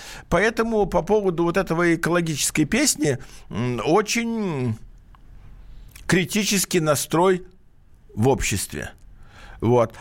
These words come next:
А один выразился коротко: "Вы, говорит, Капотню закройте, там завод нефти какой-то перегонный, и он,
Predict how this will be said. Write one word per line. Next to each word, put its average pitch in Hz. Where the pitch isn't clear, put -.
А 170
один 208
выразился 202
коротко: 175
"Вы, 226
говорит, 208
Капотню 196
закройте, 170
там 117
завод 113
нефти 110
какой-то 104
перегонный, 104
и 131
он, 147